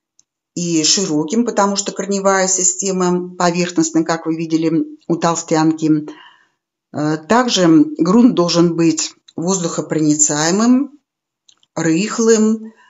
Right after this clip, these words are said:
Э, пересаживать молодые растения надо, э, желательно каждый год, а вот взрослые растения уже где-то раз в три-пять лет. Спасибо всем за внимание. Если у кого-то остались вопросы, задавайте их в комментариях.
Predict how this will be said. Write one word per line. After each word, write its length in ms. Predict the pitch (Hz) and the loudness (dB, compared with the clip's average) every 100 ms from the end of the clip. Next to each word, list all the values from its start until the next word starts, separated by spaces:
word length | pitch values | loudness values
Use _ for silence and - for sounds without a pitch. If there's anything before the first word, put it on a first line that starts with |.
| _ _ - | _ _ -6
Э, 260 | 147 151 | -2 -2
пересаживать 680 | 156 170 - 220 214 165 156 | 0 0 2 2 2 0 -2
молодые 420 | 165 165 170 165 160 | 0 0 0 0 0
растения 560 | 165 - 170 160 160 | 0 -2 -4 0 2
надо, 460 | 160 151 147 147 147 - - _ _ - | 2 -2 -2 -6 -8 -16 -20 _ _ -4
э, 180 | 151 151 147 | -2 -2 -4
желательно 720 | 151 170 160 147 147 143 143 | -2 0 0 0 -2 -2 -2
каждый 400 | 143 156 139 143 | -2 -2 -2 -6
год, 340 | 143 233 320 - | 0 2 2 0
а 100 | 165 | -4
вот 120 | 151 151 | -2 0
взрослые 380 | 156 294 254 | 0 0 2
растения 460 | 247 226 226 220 180 | 2 0 -2 -2 0
уже 200 | 147 156 | 0 -2
где-то 260 | 196 208 135 | -4 -6 -2
раз 260 | 170 202 | -2 -4
в 40 | - | -6
три-пять 520 | 175 190 147 156 151 | -6 -4 -2 -4 -4
лет. 280 | 131 135 135 _ _ - _ _ _ _ _ | -4 -4 -6 _ _ -20 _ _ _ _ _
Спасибо 360 | - 247 440 214 | -4 2 2 2
всем 220 | - 165 | 0 0
за 100 | 151 | 0
внимание. 640 | 151 156 277 349 311 294 302 - | 2 4 4 6 6 6 2 -6
Если 300 | 165 220 247 | -2 -2 0
у 40 | 160 | -2
кого-то 400 | 170 170 165 151 | 0 0 0 -2
остались 460 | 151 156 156 143 | -2 -4 -2 -2
вопросы, 680 | 143 139 202 311 - 262 262 - - | -2 -4 -2 0 0 0 -4 -10 -8
задавайте 640 | 156 156 147 170 294 - | -6 -2 -2 0 0 -2
их 260 | 139 208 - | -6 -6 -10
в 60 | - | -6
комментариях. 920 | 175 160 151 151 139 139 139 139 | 0 0 0 -2 -4 -4 -8 -12